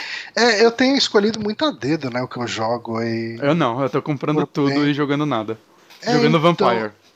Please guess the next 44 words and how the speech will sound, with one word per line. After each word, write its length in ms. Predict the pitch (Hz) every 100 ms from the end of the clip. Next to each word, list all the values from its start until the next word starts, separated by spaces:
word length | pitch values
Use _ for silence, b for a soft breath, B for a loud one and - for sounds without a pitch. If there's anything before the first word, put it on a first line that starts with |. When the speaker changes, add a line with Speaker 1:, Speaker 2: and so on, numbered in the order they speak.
| _ _
Speaker 1:
eu 120 | 208
virei 260 | 233 254 247
essa 160 | 226 247
pessoa 440 | 233 - 226 233
que 180 | - 240
eu 260 | 233 233 - _
vejo 400 | - 156 220 190
um 160 | 220 214
jogo 360 | 165 190 196 196
a 40 |
cinquenta 720 | - 202 208 - 233 285 320
reais, 720 | 240 220 151 156 175 220 - B B B
eu 100 | 175
boto 400 | 165 143 190 -
ele 220 | 254 220 220
na 220 | 202 202
cesta 720 | - - - 185 202 - 220
de 160 | 170 -
compras, 800 | - 170 180 190 226 240 - B B B B -
eu 200 | 180 185
vou 200 | 170 202
comprar 640 | - 220 208 - 202 208
e 160 | 214 220
eu 140 | 214
penso, 460 | 214 214 202 180 220
"Puta, 360 | - 254 - 214
tem 140 | 233
o 40 | 202
Resident 340 | 214 220 214
Evil 240 | 220 240
sete 460 | 247 - 180 190 -
lá 120 | 180
que 80 | 180
eu 40 | 196
não 80 | 190
terminei." 500 | 202 196 208 160 139
Speaker 2:
Você 60 |
tem 80 | 131
que 40 | 113
jogar 120 | 110
Resident 200 | 110 110
Evil 100 | 123
sete, 200 | - 131
Johnny. 220 | 135 120